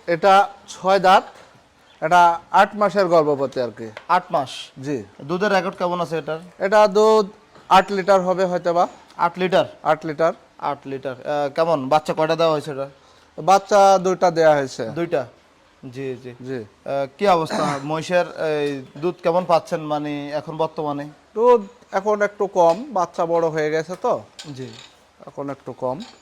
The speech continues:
Speaker 2: পরে
Speaker 1: ইনশাআল্লাহ।
Speaker 2: আরেকটা মহিষ দেখা যাচ্ছে, এটা দাচ্ছ কয়টা?
Speaker 1: এটা চার দাঁত।
Speaker 2: প্রেগন্যান্ট কয় মাসের?
Speaker 1: প্রেগন্যান্ট ছয় মাসের।
Speaker 2: ছয় মাসের?
Speaker 1: ছয় মাসের।
Speaker 2: ছয় মাসের প্রেগন্যান্ট।
Speaker 1: জি।
Speaker 2: এ, কি অবস্থা, এটা কি প্রথম বাচ্চা দিবে নাকি?
Speaker 1: এটা প্রথম বাচ্চা দিবে।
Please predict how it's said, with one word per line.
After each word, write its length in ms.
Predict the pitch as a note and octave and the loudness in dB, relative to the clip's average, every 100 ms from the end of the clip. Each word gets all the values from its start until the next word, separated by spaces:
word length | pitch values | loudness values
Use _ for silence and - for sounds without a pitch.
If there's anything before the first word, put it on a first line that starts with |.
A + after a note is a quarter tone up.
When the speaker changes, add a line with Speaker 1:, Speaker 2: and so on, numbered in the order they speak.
| _ D3+ | _ -18
Speaker 2:
পরে 180 | C3 C3 | -16 -16
Speaker 1:
ইনশাআল্লাহ। 400 | B2+ F3 F#3+ G3 | -4 -2 6 6
Speaker 2:
আরেকটা 240 | G3 F#3+ | 6 2
মহিষ 240 | G3 G3+ F3 | 2 2 2
দেখা 200 | F3 F3 | 4 4
যাচ্ছে, 260 | D3+ - | 4 0
এটা 200 | D#3+ F3+ | -4 0
দাচ্ছ 240 | F#3+ E3+ F#3 | 2 2 0
কয়টা? 360 | D#3+ C#3+ E3+ G3+ _ _ _ _ _ _ _ _ - | -4 -2 -6 -8 _ _ _ _ _ _ _ _ -6
Speaker 1:
এটা 280 | F3+ A3+ G#3 | 0 0 4
চার 240 | A3+ G3+ | 4 6
দাঁত। 180 | E3 C3 - _ _ - | 2 0 -4 _ _ -6
Speaker 2:
প্রেগন্যান্ট 320 | D#3+ F3+ F#3 - - | -4 -4 -8 -14 -8
কয় 120 | F3 | -6
মাসের? 300 | D#3+ D3+ E3+ F3+ _ _ _ _ | -6 -8 -12 -14 _ _ _ _
Speaker 1:
প্রেগন্যান্ট 420 | G3 F#3+ G3+ G#3+ - | 0 0 0 -2 -2
ছয় 220 | G3+ G#3 | 0 2
মাসের। 360 | F3 C3+ A#2+ G#2 - | 2 -2 -8 -12 -6
Speaker 2:
ছয় 200 | F#3+ F3+ | 2 2
মাসের? 320 | F3+ E3 C#3 A#2+ - | 2 -2 -4 -18 -8
Speaker 1:
ছয় 240 | F3 E3+ | -2 0
মাসের। 360 | C#3 A#2+ A2 G#2 _ | -2 -8 -14 -20 _
Speaker 2:
ছয় 200 | - D3+ | -8 -6
মাসের 240 | D3+ D#3 F3 | -6 -8 -12
প্রেগন্যান্ট। 440 | D3 B2+ B2+ A#2 - _ _ - | -14 -14 -14 -16 -20 _ _ -12
Speaker 1:
জি। 100 | C#3 | -8
Speaker 2:
এ, 200 | B2+ C3 B2+ | -6 -8 -2
কি 80 | F#3 | 2
অবস্থা, 440 | D#3 D3 - D#3 | 2 0 -4 -4
এটা 280 | - E3 F3+ | -4 -6 -6
কি 360 | E3+ F#3 F3+ E3+ | -2 -2 -2 -2
প্রথম 220 | E3 E3+ | -8 -6
বাচ্চা 220 | F3+ F3+ | -6 -6
দিবে 240 | E3+ F3+ E3 | -10 -8 -6
নাকি? 260 | D3+ C#3 C3+ - _ | -8 -12 -20 -20 _
Speaker 1:
এটা 140 | F#3+ | 0
প্রথম 360 | G3+ G#3 G#3 A#3 | 2 2 2 0
বাচ্চা 300 | G#3 G3 E3+ | 0 0 -2
দিবে। 300 | C#3+ A#2 G#2 | -4 -8 -14